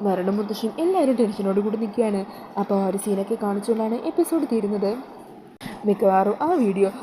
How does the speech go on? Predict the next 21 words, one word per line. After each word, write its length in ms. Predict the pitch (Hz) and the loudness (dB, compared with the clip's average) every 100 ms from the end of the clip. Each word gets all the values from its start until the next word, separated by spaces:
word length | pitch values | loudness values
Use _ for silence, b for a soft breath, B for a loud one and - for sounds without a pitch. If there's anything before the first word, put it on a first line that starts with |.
| - | -2
വരുണോ 340 | 202 185 185 208 | 2 4 4 2
അല്ലെങ്കിൽ 280 | 196 190 208 | 4 4 2
മുത്തശ്ശിയോ 420 | 214 208 202 220 | 2 2 2 2
ഒക്കെ 100 | 208 | 2
തന്നെ 200 | 208 214 | 0 0
ഡിലീറ്റ് 320 | 226 294 330 | 0 2 4
ചെയ്ത് 140 | 294 240 | 4 4
കളഞ്ഞിട്ടുണ്ടാവും. 720 | 233 185 196 214 196 196 202 - - - - - - - - - B B - | 4 4 2 0 2 2 2 -4 -16 -16 -18 -18 -18 -18 -20 -18 B B -4
ഉർവശി 380 | 220 190 180 214 | 0 2 0 0
വീണ്ടും 320 | 214 202 208 214 - | 0 2 2 -2 -2
എല്ലാവരുടെ 340 | 330 370 359 349 | 2 4 4 2
മുമ്പിൽ 260 | 226 196 208 | 2 0 0
നാണം 260 | 196 185 208 | 0 0 0
കെടാനാണ് 360 | 214 208 214 | 0 0 0
സാധ്യത. 380 | 208 214 196 196 202 - B B - | -2 0 2 2 0 -4 B B -2
പിന്നീട് 400 | 214 185 196 196 | 0 2 0 2
നാളത്തെ 280 | 190 185 202 | 2 2 0
എപ്പിസോഡിൻ്റെ 460 | 202 202 196 208 | -2 -2 -2 -2
പ്രൊമോയിൽ 400 | 214 233 226 247 247 | -2 -2 0 0 0
കാണിക്കുന്നത് 520 | 214 202 208 202 202 208 B - 330 | -2 -2 0 0 -2 -4 B -6 0
കണിമംഗലത്ത് 600 | 349 330 302 262 - | 2 2 2 0 2